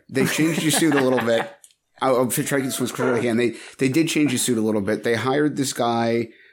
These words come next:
Speaker 1: I always mispronounce his last name. His first name is James. His last name is, I think, Belo-, Belovic, Belovic, something like that.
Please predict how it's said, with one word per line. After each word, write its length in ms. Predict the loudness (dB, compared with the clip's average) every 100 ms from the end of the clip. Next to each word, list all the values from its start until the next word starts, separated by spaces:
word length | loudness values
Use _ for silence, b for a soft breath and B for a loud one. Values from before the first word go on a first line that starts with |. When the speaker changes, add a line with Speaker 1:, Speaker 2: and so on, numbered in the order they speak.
| b -4
Speaker 1:
I 180 | -2
always 500 | 0 0 0 0 0
mispronounce 500 | 0 0 0 2 2
his 140 | 0 0
last 280 | 0 0 0
name. 140 | 0
His 100 | 0
first 240 | 0 0
name 140 | 2 2
is 100 | 2
James. 540 | 0 2 2 2 0
His 140 | -2 -2
last 260 | -2 -2
name 160 | 0 2
is, 260 | 0 -4 -8
I 120 | -8
think, 360 | -4 -2 -2 -4 -18 -20 _ -2
Belo-, 680 | 0 2 2 2 0 -2
Belovic, 680 | -2 0 2 0 0 -2 -6 -10 -6
Belovic, 500 | -4 0 0 0 -2
something 380 | 0 0 0 0
like 220 | 0 0
that. 340 | 0 0 -2